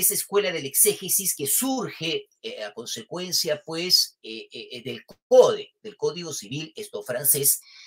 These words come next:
en la cual se trataba de interpretar, eh, la palabra del legislador, qué cosa es lo que quiso, eh, decir el legislador, pero sin, eh, trastocar o variar el contenido en sí de la norma.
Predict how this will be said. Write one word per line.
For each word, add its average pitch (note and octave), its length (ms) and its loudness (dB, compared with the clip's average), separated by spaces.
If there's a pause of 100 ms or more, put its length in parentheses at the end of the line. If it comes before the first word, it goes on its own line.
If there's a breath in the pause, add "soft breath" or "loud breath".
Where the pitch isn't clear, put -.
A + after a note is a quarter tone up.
(160 loud breath)
en C#3 140 -2
la C#3 180 2
cual G#3+ 340 12 (280 loud breath)
se E3+ 160 -2
trataba A3 360 6
de F#3 60 0
interpretar, E3+ 1000 6
eh, C#3 120 -2
la C3+ 240 0
palabra D#3+ 680 10
del - 180 -6
legislador, - 600 -10
qué G#3 140 2
cosa A#3 240 2
es G#3 80 0
lo E3 140 -8
que C#3+ 260 -8
quiso, A3 600 0
eh, C3+ 80 -12
decir A3+ 640 4
el A#2+ 120 -10
legislador, G3+ 640 4
pero D#3+ 260 -2
sin, A#3 500 0
eh, C#3 160 -10
trastocar F#3+ 760 2
o D3+ 140 0
variar E3+ 460 2
el C#3 160 -6
contenido C#3 920 -4
en A2+ 160 -14
sí B2+ 280 -6
de A2 80 -12
la - 120 -14
norma. - 420 -20